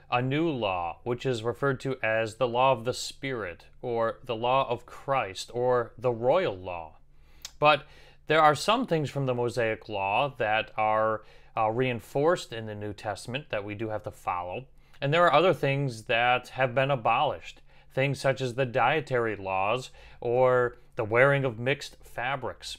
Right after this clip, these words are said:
We don't have to follow that anymore. But condemnation of homosexuality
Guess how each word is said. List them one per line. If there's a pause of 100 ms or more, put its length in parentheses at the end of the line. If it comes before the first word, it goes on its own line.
We
don't
have
to
follow
that
anymore. (680)
But
condemnation (300)
of
homosexuality